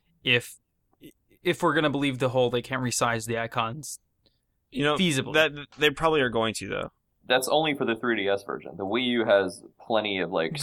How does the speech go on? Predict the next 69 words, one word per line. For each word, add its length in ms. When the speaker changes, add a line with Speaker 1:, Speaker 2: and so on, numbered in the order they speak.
Speaker 3:
space 200
Speaker 1:
the 60
Speaker 3:
for 100
Speaker 1:
Wii 100
Speaker 3:
it 20
Speaker 1:
U 80
Speaker 3:
to 60
Speaker 1:
is 160
Speaker 3:
toy 100
around 320
Speaker 1:
fine. 40
Speaker 3:
it. 140
Speaker 1:
We're 120
not 160
worried 180
about 140
the 80
Wii 220
U. 140
We're 120
not 100
even 160
worried 180
about 60
the 100
Wii 180
U 60
in 60
terms 240
of 80
what 140
it 20
can 140
handle. 440
It's 200
mostly 260
the 80
fact 220
Speaker 3:
Yeah. 140
Speaker 1:
that 120
if 160
it 80
wasn't, 320
if 160
it 40
wasn't 280
for 60
the 100
three 220
D 160
S, 280
I, 320
I 100
could 200
po-, 160
potentially 420
see 200
them 120
continuing 500
to 80
make 340
D 100
L 100
C 140
characters 400
for 140
a 20
couple 240
years, 440